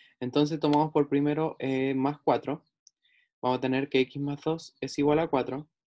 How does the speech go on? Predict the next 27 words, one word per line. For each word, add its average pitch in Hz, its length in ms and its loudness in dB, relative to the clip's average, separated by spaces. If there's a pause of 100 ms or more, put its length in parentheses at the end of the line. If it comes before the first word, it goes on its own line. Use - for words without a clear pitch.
(1200)
Eh, 120 760 -4 (100)
entonces, 147 840 -4
eh, 123 520 -4 (1040)
restamos 143 800 -2 (220)
menos 127 320 -2
dos 143 180 2
a 143 40 2
ambos 151 220 0
lados 156 200 4
de 160 80 4
la 160 60 0
igualdad. 170 400 -4 (880)
Y 135 80 2
en 135 80 2
ese 147 180 0
caso 151 240 0
vamos 151 200 2
a - 20 -4
tener 143 240 0
que 143 140 4
x 143 280 -4
es 143 160 -4
igual 135 220 2
a 127 60 0
cuatro 147 340 2
menos 151 280 -2
dos. - 320 -10